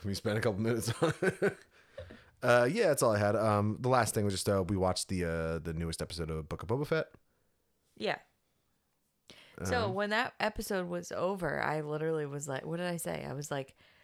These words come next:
Speaker 2: that episode itself felt like an entire movie. Like, it was <laughs> very dramatic.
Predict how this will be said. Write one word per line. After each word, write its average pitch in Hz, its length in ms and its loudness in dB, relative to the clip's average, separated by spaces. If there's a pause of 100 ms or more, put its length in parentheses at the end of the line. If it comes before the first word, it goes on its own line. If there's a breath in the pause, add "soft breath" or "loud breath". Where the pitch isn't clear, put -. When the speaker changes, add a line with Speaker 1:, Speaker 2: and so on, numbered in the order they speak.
(240 soft breath)
Speaker 2:
that 180 240 2
episode 175 460 0
itself 165 580 -2
felt 156 300 -2
like 151 160 -2
an 147 40 0
entire 143 380 -2
movie. 131 480 -8 (600 soft breath)
Like, 156 220 0
it 156 100 0
was 156 200 -6 (140)
<laughs> - 140 -20
very 226 220 0
dramatic. 151 920 -8